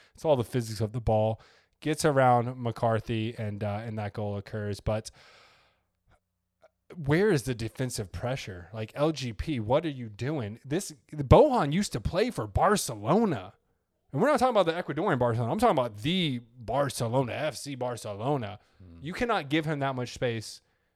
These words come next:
Speaker 1: in the attack. He's going to, to wet that every day.
Speaker 2: It, it seemed like a common thread throughout the entire match. I thought he was absolutely shredding us. And,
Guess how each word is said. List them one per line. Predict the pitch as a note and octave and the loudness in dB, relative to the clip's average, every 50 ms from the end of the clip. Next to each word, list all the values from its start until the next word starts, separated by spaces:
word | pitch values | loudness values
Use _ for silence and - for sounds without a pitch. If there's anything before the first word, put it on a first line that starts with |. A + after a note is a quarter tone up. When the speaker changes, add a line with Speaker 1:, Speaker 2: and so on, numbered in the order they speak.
| _ _ _ - | _ _ _ -4
Speaker 1:
in | D#3 C#3+ | -2 0
the | C#3 C3+ B2+ | 0 0 -2
attack. | A#2+ - - C3 B2 A2 G2+ G2+ - _ | -2 -4 -4 -4 -4 -4 -4 -8 -12 _
He's | - A2+ D3 C#3+ B2+ | -8 -6 -6 -6 -4
going | A#2 C#3 D3 D#3+ E3 D#3+ D3+ | -2 0 0 0 0 -2 -2
to, | - E3 C#3+ C3 B2 B2 B2 | -4 -4 -4 -2 -4 -6 -6
to | - D3+ C#3 | -4 -4 -2
wet | A#2+ C3 C#3+ D3 C#3 | 0 -2 -2 -2 -2
that | C3+ B2 B2 - - | -6 -6 -6 -6 -6
every | C3+ B2+ B2 C3 C3+ B2+ B2 | -8 -8 -8 -8 -10 -10 -10
day. | A#2 G#2+ G2+ A#2 B2 C#3 A#2+ G2+ F#2+ G2 - _ _ _ _ _ _ _ _ | -12 -8 -4 -2 -2 -2 -2 -4 -8 -12 -20 _ _ _ _ _ _ _ _
Speaker 2:
It, | - G#2+ - _ _ _ | -18 -18 -18 _ _ _
it | B2+ B2 G#2+ - - | -10 -10 -10 -6 -6
seemed | - - F3+ F3+ F3+ D#3+ | -6 -6 -6 -6 -4 -6
like | D3 - A#2 | -6 -6 -8
a | G2+ | -10
common | - - A#2 A2 G#2 G2 F#2+ F#2 F2 E2+ - | -8 -4 -4 -2 -2 -2 -6 -8 -8 -10 -14
thread | - - - F#2 G2 F#2+ F#2 F2+ E2+ E2 E2 D#2 - | -16 -14 -12 -6 -4 -4 -2 -2 -4 -6 -8 -10 -12
throughout | - G2+ F#2+ F#2 F2 F2 F2 E2 - - | -10 -8 -4 -2 -2 -2 -2 -4 -6 -10
the | F#2 F2 | -8 -8
entire | E2 E2 E2 - - D#2+ E2 F2 E2 E2 D#2+ | -8 -10 -12 -10 -8 -6 -4 -4 -4 -6 -8
match. | D#2+ D#2+ D#2 D2+ D2+ - - | -8 -10 -10 -10 -10 -6 -6
I | G2 F#2 | -6 -6
thought | - - G2+ F#2 F2+ F2+ F2 F2 - | -4 -2 -2 0 0 -2 -2 -6 -8
he | - - - - G#2 F#2+ | -12 -16 -12 -10 -8 -8
was | F#2+ F#2 F#2 F2+ E2+ E2+ D#2+ - - _ | -6 -6 -4 -4 -6 -6 -8 -12 -12 _
absolutely | G2 G2 G2 G2 - - - - A2 G2+ G2 F#2+ F#2+ F2+ F2 | -6 -4 -4 -6 -6 -10 -12 -10 -10 -12 -12 -12 -12 -12 -12
shredding | - - - G#2+ F#2+ F#2 G2 G2 G2+ | -10 -8 -4 -4 -2 -2 -4 -6 -6
us. | G#2 G#2+ A#2+ A#2 - - | -8 -8 -6 -6 -8 -8
And, | G#2 F#2+ F#2 F2+ F2+ F2 | -8 -10 -12 -12 -14 -16